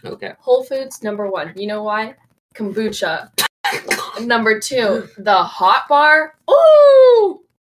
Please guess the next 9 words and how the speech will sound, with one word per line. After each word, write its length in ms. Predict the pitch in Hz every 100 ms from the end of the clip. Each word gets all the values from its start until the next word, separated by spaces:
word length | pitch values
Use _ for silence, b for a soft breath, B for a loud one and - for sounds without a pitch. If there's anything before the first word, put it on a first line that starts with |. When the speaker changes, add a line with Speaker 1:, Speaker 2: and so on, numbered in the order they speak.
| _ _ _ 415
Speaker 2:
Ooh! 720 | 453 466 453 415 381 349 349 -
And 140 | 233
the 80 | 233
salad 440 | - 214 220 254
bar. 220 | 277 262 -
Ooh! 840 | 539 571 554 523 508 494 494 427 415 B B _ _ -
So 180 | 220
good. 300 | 190 165 170 _ _ _ _ 214
Number 540 | 220 220 220 208 -